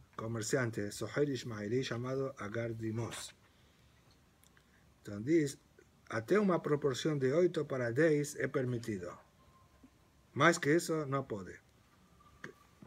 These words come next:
Para no tener rebit por causa do material que es mayor. Dice así como es, "Matzu,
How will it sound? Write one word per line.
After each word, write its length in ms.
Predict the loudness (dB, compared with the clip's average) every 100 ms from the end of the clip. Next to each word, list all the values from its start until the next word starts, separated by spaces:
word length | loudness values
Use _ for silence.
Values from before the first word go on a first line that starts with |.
| -20 _ _ _ _ _ _ -10
Para 180 | -4 0
no 140 | 0
tener 200 | 4 4
rebit 640 | 4 2 4 6 4 2 -2 _ _ _ _ _ _ -6
por 260 | -4 -2
causa 460 | 0 2 2 0 0
do 140 | 0
material 720 | -2 -2 -2 0 2 0 -2
que 140 | -4 -4
es 60 |
mayor. 380 | -4 -4 -4 -8 -14 _ _ _ -6
Dice 280 | -4 -2 -2
así 240 | -2 -4
como 380 | -4 -4 -4 -4
es, 220 | -4 -6 -12 -20 _ _ _ _ -4
"Matzu, 720 | -2 0 6 6 6 2